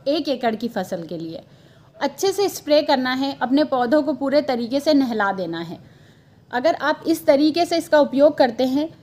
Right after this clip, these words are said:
तो मैं आपको surety देती हूँ कि जो भी तना छेदक कीट, अ, या पत्ते खाने वाले या जो सफ़ेद मक्खी या जो छोटी सुंडियों का प्रकोप आपकी फसलों पर होता है वो पूरे तरीके से ख़त्म हो जाएगा।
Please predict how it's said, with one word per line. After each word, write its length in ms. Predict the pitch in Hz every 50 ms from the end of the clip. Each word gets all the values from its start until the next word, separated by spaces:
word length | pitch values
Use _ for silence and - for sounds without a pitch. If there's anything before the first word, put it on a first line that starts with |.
| _ _ - -
तो 100 | 311 320
मैं 140 | 302 330
आपको 300 | 311 285 254 - - 311
surety 520 | 294 - - 311 269 240 247 247 247 330 349
देती 320 | 269 285 262 269 269 277
हूँ 240 | 277 277 294 302 311
कि 140 | 294 320 330
जो 340 | 254 226 247 294 311 330 349
भी 460 | 262 240 277 302 330 320 - - - - -
तना 280 | - 254 262 277 285 285
छेदक 400 | 277 285 269 226 247 254 247 254 -
कीट, 260 | 285 294 285 247 294
अ, 460 | 262 233 - - - 214 214 208 208 196 - -
या 260 | 240 254 262 254 254
पत्ते 400 | 254 - - 285 277 - 311 311
खाने 320 | 302 269 285 262 254 254
वाले 380 | 247 240 233 226 233 240 240 233 - - - - - - -
या 140 | 262 262 262
जो 140 | 247 294
सफ़ेद 400 | 285 - 285 269 311 311 320 294
मक्खी 520 | 285 277 269 247 233 - 277 269 262 247 - -
या 180 | 240 262 262
जो 120 | 247 269 294
छोटी 360 | 285 - 302 311 277 330 330
सुंडियों 380 | 330 330 302 277 277 294 285
का 120 | 285 302 302
प्रकोप 400 | 302 311 254 233 247 285 294 294
आपकी 300 | 277 262 247 - 302 285
फसलों 340 | - 269 247 247 - 285 277
पर 180 | 247 285 277
होता 220 | 262 247 240 262 262
है 120 | 277 294
वो 140 | 311 339 339
पूरे 320 | 330 - 294 294 294 320
तरीके 460 | 320 320 269 247 247 262 262 247 294
से 120 | 285 285 277
ख़त्म 280 | 277 208 - - 190
हो 120 | 202 208 190
जाएगा। 380 | 170 175 170 165 156 170 170